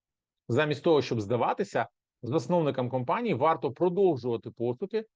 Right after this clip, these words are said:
доки не буде знайдено ідеального кандидата, який поділяє бачення та цінності компанії. Від себе скажу, що, е, ідеального знайти важко. Я думаю, що простіше знайти людину, яка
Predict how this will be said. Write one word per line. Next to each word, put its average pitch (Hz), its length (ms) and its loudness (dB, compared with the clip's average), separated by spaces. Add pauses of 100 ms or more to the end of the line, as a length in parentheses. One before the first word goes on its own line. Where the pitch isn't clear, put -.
(220)
доки 196 300 2
не 160 120 4
буде 151 300 2
знайдено 131 600 -2
ідеального 127 560 2
кандидата, 120 540 -2
який 135 280 -4
поділяє 127 500 0
бачення 127 560 -2
та 117 120 -8
цінності 117 460 -8
компанії. - 540 -6 (680)
Від 139 100 -6
себе 220 180 4
скажу, 202 280 2
що, 190 300 2 (440)
е, 156 240 4
ідеального 175 500 4
знайти 175 340 2
важко. 156 800 0
Я 151 220 -2
думаю, 165 280 -4
що 156 180 -6
простіше 160 560 -4
знайти 143 300 -2
людину, 135 360 -2
яка 123 460 0